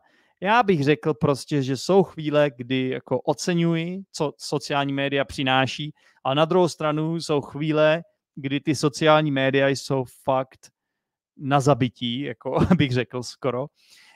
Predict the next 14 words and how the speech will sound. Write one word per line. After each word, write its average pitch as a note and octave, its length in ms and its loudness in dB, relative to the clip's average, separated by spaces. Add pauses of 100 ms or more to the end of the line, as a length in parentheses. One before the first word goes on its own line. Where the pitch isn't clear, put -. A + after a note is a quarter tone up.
(140)
Ehm, B2+ 440 0 (580)
taky F#3 240 2
bych G3 140 2
použil F3 300 6
takovou E3+ 280 4
krásnou C#3+ 520 2
českou C#3+ 400 -4
frázi, B2 440 0
že A#2+ 160 -8
sociální F3+ 600 -4
média A#2+ 640 -4 (420)
jsou C3+ 560 -2
dobrým E3 500 0
sluhou, C#3 760 0